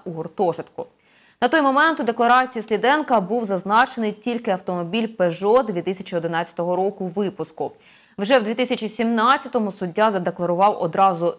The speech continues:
дві квартири, одну орендовану і другу службову, надану К С У. Останню впродовж року суддя приватизував і встиг продати. А вже торік родина судді переїхала у нову оселю на Інститутську вартістю майже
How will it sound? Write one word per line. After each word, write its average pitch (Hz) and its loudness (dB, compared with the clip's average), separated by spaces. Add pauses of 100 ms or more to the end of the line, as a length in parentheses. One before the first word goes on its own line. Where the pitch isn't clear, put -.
(140)
дві 190 -4
квартири, 254 0
одну 175 2
орендовану 208 2 (100)
і 175 -4
другу 214 -2
службову, 190 -2
надану 156 -2
К - -12
С - -6
У. 160 -2 (640)
Останню 285 4
впродовж 208 -2
року 277 2
суддя 226 0
приватизував 180 2
і 180 -10
встиг - -10
продати. 185 2
А 160 0
вже 156 -6
торік 262 -2
родина 208 0
судді 185 -6
переїхала 208 0
у 247 -2
нову 214 0
оселю 202 2
на 202 0
Інститутську 233 -4
вартістю 202 0
майже 180 -2